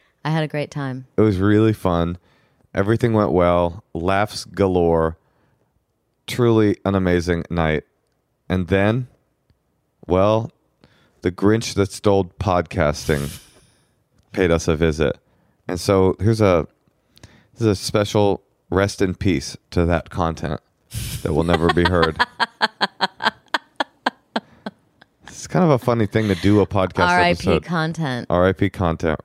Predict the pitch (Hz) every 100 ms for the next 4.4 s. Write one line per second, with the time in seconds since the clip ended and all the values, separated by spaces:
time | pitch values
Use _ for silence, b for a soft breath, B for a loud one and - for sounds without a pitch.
0 | _ 82 82 - 90 80 78 78 67 b
1 | b b b 110 113 131 104 - 117 -
2 | - 95 87 _ _ _ _ 139 - 214
3 | 254 165 160 127 117 - 98 90 87 107
4 | 101 76 78 80